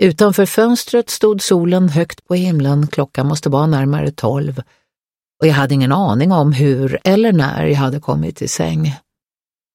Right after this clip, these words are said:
Jag låg stilla och försökte fokusera på de välbekanta föremålen omkring mig, som för att hitta stadga.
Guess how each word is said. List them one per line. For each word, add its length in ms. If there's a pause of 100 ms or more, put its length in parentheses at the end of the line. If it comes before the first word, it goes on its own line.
(200)
Jag 120
låg 160
stilla 520
och 100 (720)
försökte 280
fokusera 760
på 120
de 160
välbekanta 640
föremålen 840
omkring 540
mig, 320 (460)
som 120
för 100
att 100
hitta 560
stadga. 560